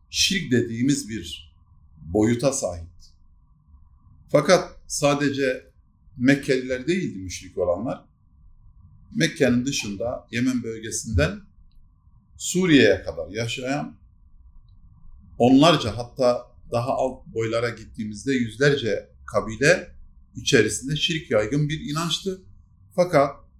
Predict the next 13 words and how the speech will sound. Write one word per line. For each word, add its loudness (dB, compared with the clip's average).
bu 2
müşriklerin -2
ibadet 4
ettikleri -2
putlar -2
farklıydı. 2
Putlara 6
verdikleri -4
değer, -4
dini 8
ritüelleri -4
birbirinden -4
farklıydı. -4